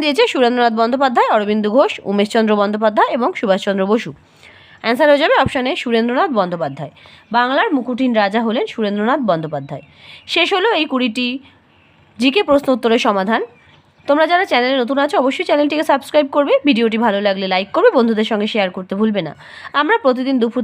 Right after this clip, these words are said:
তিনটে ম্যাথ, জিকে এবং জিআই এর ক্লাস অল্টারনেট করে দিয়ে থাকি, আগ্রহীরা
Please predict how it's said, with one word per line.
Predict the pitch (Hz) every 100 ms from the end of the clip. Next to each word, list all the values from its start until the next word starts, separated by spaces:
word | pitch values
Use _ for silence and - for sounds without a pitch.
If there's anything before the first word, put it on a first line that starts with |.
| 220
তিনটে | 220 285 453 277
ম্যাথ, | 220 214 196
জিকে | 196 202 180
এবং | 180 180
জিআই | 180 175
এর | 180
ক্লাস | 233 339 - _ _ -
অল্টারনেট | 226 233 247 254
করে | 330 339
দিয়ে | 190 165
থাকি, | 147 - - - - -
আগ্রহীরা | 220 262 359